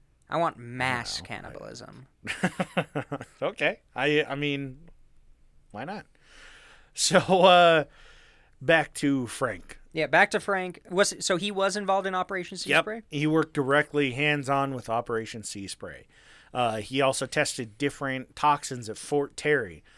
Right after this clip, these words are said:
Speaker 2: which Fort Terry is one that the U S had more or less, like, a secret facility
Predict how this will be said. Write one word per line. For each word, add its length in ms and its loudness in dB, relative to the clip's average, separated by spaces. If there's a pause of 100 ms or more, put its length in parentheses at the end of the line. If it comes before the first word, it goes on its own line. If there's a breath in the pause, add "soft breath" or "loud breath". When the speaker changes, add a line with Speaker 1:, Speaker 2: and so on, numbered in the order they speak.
(520 soft breath)
Speaker 2:
which 640 -4
Fort 440 -6
Terry 640 0
is 240 -8
one 640 -6
that 560 -8 (1200 soft breath)
the 80 -12
U 340 -6
S 240 0
had 600 -2 (640)
more 440 0
or 40 6
less, 360 0
like, 180 -6
a 80 -6
secret 800 -4
facility 840 -8